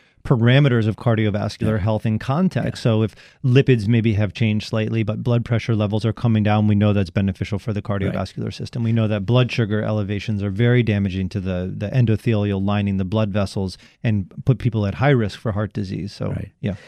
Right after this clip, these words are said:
Speaker 2: And in terms of other disease applications,
Speaker 1: Mm-hmm.
Speaker 2: in addition to hypertension and, uh, hyperlipidemia, uh, sleep apnea is a prime target,
Speaker 1: Mm-hmm.
Speaker 2: uh, because sleep apnea, again, in, uh, eighty, ninety percent of, uh, patients in the U S is due to, uh, excess weight.
Speaker 1: Mm-hmm.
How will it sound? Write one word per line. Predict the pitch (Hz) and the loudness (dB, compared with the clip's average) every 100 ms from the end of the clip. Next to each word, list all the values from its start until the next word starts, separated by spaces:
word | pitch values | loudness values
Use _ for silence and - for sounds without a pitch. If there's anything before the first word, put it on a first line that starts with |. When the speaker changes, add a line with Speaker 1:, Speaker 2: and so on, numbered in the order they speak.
| - - | -20 -2
Speaker 2:
And | 117 117 131 | 6 6 8
in | 139 | 6
terms | 135 151 117 | 6 6 4
of | 87 - | 0 2
other | 151 175 | 4 6
disease | 113 101 101 | 6 4 2
applications, | 101 - 101 95 98 135 | 2 0 -2 0 2 4
Speaker 1:
Mm-hmm. | |
Speaker 2:
in | 131 | 4
addition | 117 127 - 113 | 4 2 2 0
to | 110 | 2
hypertension | 104 95 - 95 - 95 92 | 0 -2 -2 -2 2 0 0
and, | 90 85 87 90 | 0 0 0 0
uh, | 90 | 0
hyperlipidemia, | 92 92 92 90 82 98 151 120 87 87 - - _ - | -2 -4 -4 -4 -2 2 4 4 4 0 -4 -14 _ -2
uh, | 101 101 101 - _ | 2 4 2 -4 _
sleep | - - 127 - | -6 2 2 2
apnea | 104 95 80 78 | 0 0 0 0
is | 95 | -4
a | |
prime | - 95 85 80 | -4 -2 0 0
target, | 80 67 71 113 | -2 -4 -2 -2
Speaker 1:
Mm-hmm. | 98 110 110 | -2 0 2
Speaker 2:
uh, | 92 90 | 4 2
because | 92 92 | 0 -2
sleep | - 123 110 | 0 0 2
apnea, | 95 - 92 90 85 - | 0 2 2 0 -2 -8
again, | 104 92 85 | -6 -2 -2
in, | 85 85 80 - - | -2 -2 -2 -4 -6
uh, | 85 85 95 _ - | -4 -2 -6 _ -2
eighty, | 110 113 | 0 2
ninety | 98 90 | 2 0
percent | - - 90 | -2 -4 -2
of, | 82 _ _ 110 | -2 _ _ -2
uh, | 95 | -2
patients | 87 90 - 90 - | -2 -4 -2 -4 0
in | 85 | -2
the | 85 | 0
U | 87 85 | 0 -2
S | 78 | -4
is | 78 | -8
due | 78 82 | -4 -6
to, | - 80 - - | -4 -8 -8 -10
uh, | 92 90 | -8 -6
excess | 104 87 - | -8 -10 -8
weight. | 80 69 69 | -8 -8 -6
Speaker 1:
Mm-hmm. | 90 87 | -4 -2